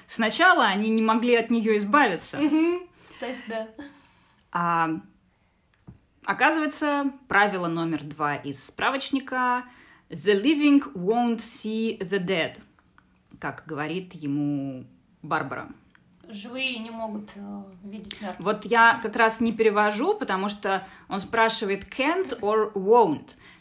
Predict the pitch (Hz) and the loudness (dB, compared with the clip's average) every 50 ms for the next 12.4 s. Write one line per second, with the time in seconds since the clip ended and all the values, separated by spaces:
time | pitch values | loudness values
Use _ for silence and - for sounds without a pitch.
0 | _ - 190 180 175 180 - - - - - _ _ _ _ _ - 202 202 208 | _ -8 -6 -6 -4 -6 -8 -8 -10 -12 -14 _ _ _ _ _ -4 0 2 2
1 | 220 220 - - - - 196 196 190 190 - - - - - - 165 170 160 151 | 2 2 0 -2 -6 0 2 2 2 2 0 -4 -8 -10 -8 -8 -8 -8 -8 -8
2 | 151 139 135 123 - _ _ _ _ _ - 185 185 190 233 233 220 208 202 208 | -8 -10 -10 -12 -14 _ _ _ _ _ -6 -4 -2 0 2 4 4 2 2 2
3 | 202 208 202 - - 226 196 175 170 156 143 139 135 139 147 147 165 175 170 165 | 0 -2 -2 -2 0 2 2 2 2 0 -2 -4 -4 -4 -4 -4 -2 -2 -4 -6
4 | - - 151 147 147 147 147 156 147 - - 156 151 139 131 120 123 127 - - | -4 -4 -4 -4 -4 -4 -6 -10 -14 -10 -6 -6 -4 -4 -4 -4 -6 -10 -14 -20
5 | _ _ _ _ _ _ - _ - 151 156 147 - 180 180 160 151 - - _ | _ _ _ _ _ _ -20 _ -6 -6 -4 -4 -4 -4 -2 -4 -4 -6 -8 _
6 | - 147 202 208 220 226 233 202 202 185 175 175 - - 165 175 185 180 170 147 | -2 2 2 2 4 2 2 2 0 0 -2 -4 -6 -6 -4 -2 -2 -2 -2 -4
7 | - - - - - 185 160 147 165 151 156 147 165 202 294 392 427 - - - | -4 -4 -4 -4 -4 -6 -6 -8 -6 -6 -8 -4 -2 0 0 0 0 -2 -8 -16
8 | - - - - - - - - _ _ _ _ _ _ _ _ _ _ _ _ | -20 -20 -20 -20 -20 -20 -20 -20 _ _ _ _ _ _ _ _ _ _ _ _
9 | 196 202 208 208 214 202 202 196 202 285 403 - - 302 254 240 220 220 214 220 | 0 2 2 2 2 0 0 0 0 0 0 2 2 2 2 2 2 2 0 0
10 | 220 226 226 202 156 - - - - 160 - 202 208 - 214 208 208 208 214 214 | 0 2 0 0 -2 -4 -8 -10 -10 -8 -6 -6 -4 -2 -2 0 0 0 0 -2
11 | 214 202 208 - 208 202 208 - 214 180 151 - - - - _ _ 254 262 247 | -2 -2 0 0 0 0 0 0 0 0 0 -2 -6 -12 -20 _ _ -12 -10 -8
12 | - 254 247 247 240 247 262 247 | -8 -8 -8 -10 -10 -12 -14 -14